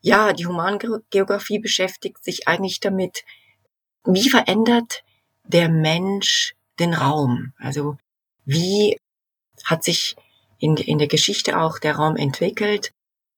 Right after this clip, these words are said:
Was ist die Interaktion zwischen Menschen und Raum, vereinfacht gesagt? Und ich habe mich dann,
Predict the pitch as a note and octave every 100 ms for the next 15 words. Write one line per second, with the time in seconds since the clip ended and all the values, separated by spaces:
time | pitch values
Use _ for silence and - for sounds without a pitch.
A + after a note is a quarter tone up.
0 | _ - D#3+ D#3+ - D3+ - D#3+ D#3+ C#3+
1 | - - - D#3 E3 D#3+ - D3 - C#3+
2 | C3 C3 C3+ - C#3 C3 B2+ - A#2 B2
3 | B2 C3+ - _ - - B2+ G#2 - -
4 | - - - - - - - _ _ -
5 | - _ _ D#3 D3+ D3+ D#3 - - F#3
6 | G#3+ - F3+ - E3+ E3 E3+ E3